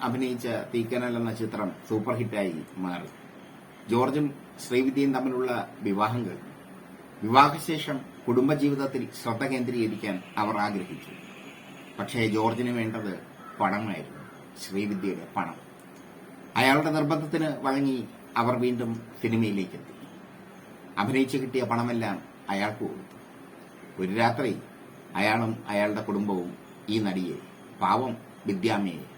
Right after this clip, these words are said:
അടിച്ച് പുറത്താക്കി. അതാണ് അവരുടെ ജീവിതത്തിലെ മറ്റൊരു ദുരന്തം. കമൽഹാസന്റെ പ്രണയം സംഭവിച്ച ദുരന്തം, പ്രണയം നൽകിയ ദുരന്തം, അതിനുശേഷം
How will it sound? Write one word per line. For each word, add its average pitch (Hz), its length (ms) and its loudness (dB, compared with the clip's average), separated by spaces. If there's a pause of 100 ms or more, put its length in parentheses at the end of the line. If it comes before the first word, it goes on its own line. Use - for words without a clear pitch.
(140)
അടിച്ച് 110 340 -4 (260)
പുറത്താക്കി. 90 540 -6 (1080)
അതാണ് 110 460 0 (180)
അവരുടെ 107 280 0
ജീവിതത്തിലെ 95 640 -2 (160)
മറ്റൊരു 95 360 -2
ദുരന്തം. - 400 -10 (880)
കമൽഹാസന്റെ 117 580 4
പ്രണയം 117 380 0
സംഭവിച്ച 110 420 -4 (1080)
ദുരന്തം, 101 580 -2 (280)
പ്രണയം 123 300 4
നൽകിയ 120 320 2
ദുരന്തം, 107 440 -2 (1500)
അതിനുശേഷം 117 640 0